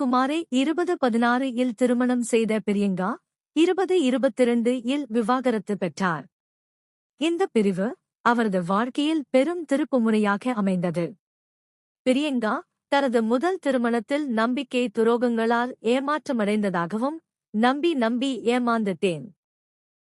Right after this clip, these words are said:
அதுவே விவாகரத்திற்கு காரணமாக அமைந்ததாகவும்" கதறினார். விவாகரத்து ஒரு தீர்வாக இருந்தது. அதன்பின் தனியாக வாழ்ந்து, மீண்டும் திருமணம் செய்ய வேண்டாம் என முடிவெடுத்திருந்தேன்.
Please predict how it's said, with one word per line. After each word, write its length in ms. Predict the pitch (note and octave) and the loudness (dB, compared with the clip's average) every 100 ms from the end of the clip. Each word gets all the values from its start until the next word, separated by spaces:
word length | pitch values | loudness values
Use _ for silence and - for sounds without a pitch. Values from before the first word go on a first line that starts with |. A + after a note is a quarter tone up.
| _ | _
அதுவே 520 | - A#3+ B3 A#3+ E4 - | 2 2 4 2 0 -2
விவாகரத்திற்கு 840 | A#3+ B3 D4 E4+ E4 - D4 D4+ E4 | -2 0 0 0 -2 -2 -4 -2 -2
காரணமாக 760 | B3+ A#3 B3 A3+ A3+ A3 C4 A#3 | 2 2 2 2 0 0 -2 0
அமைந்ததாகவும்" 800 | A3+ B3 C#4 B3 G#3+ G3+ A3 B3 G#3 | 0 2 2 2 0 0 -2 -2 -2
கதறினார். 560 | G#3 G3 F#3+ F3+ D#3 - _ _ _ _ _ _ _ _ _ | 0 0 0 -2 -4 -6 _ _ _ _ _ _ _ _ _
விவாகரத்து 840 | A#3 A#3+ C#4+ D4 C#4 C4+ C#4+ D4 | 0 2 2 2 0 0 -2 0
ஒரு 240 | A#3 C#4 | 2 0
தீர்வாக 560 | B3+ C#4 D#4 B3 B3 C#4+ | 2 0 2 0 0 0
இருந்தது. 640 | B3 G#3+ G3 F3+ F3 E3 - _ _ _ _ _ _ _ _ | 0 0 0 -2 -2 -6 -8 _ _ _ _ _ _ _ _
அதன்பின் 600 | - B3+ C4 C#4+ D#4 D4+ | 0 2 2 0 -2 -2
தனியாக 560 | B3 B3 C4 D4 C#4+ C4+ | 0 2 2 0 0 0
வாழ்ந்து, 580 | G3 F#3 G3+ G#3+ B3 F4+ _ _ | 0 0 0 0 -2 -2 _ _
மீண்டும் 560 | A3+ C4 F4 E4 F4 D#4 | -2 -2 0 -2 -2 -2
திருமணம் 480 | C#4 C#4+ D4+ D4+ | -2 0 -2 -4
செய்ய 320 | D4 B3 A#3+ A#3 | -2 0 2 2
வேண்டாம் 500 | A3 G#3+ A3+ B3 A#3 | 0 2 2 0 0
என 220 | G#3+ A#3+ | 0 0
முடிவெடுத்திருந்தேன். 1040 | A#3+ C4+ D4+ B3 G#3 G#3+ G3 F#3 F#3+ D#3 | 0 0 2 0 0 0 -2 0 -2 -4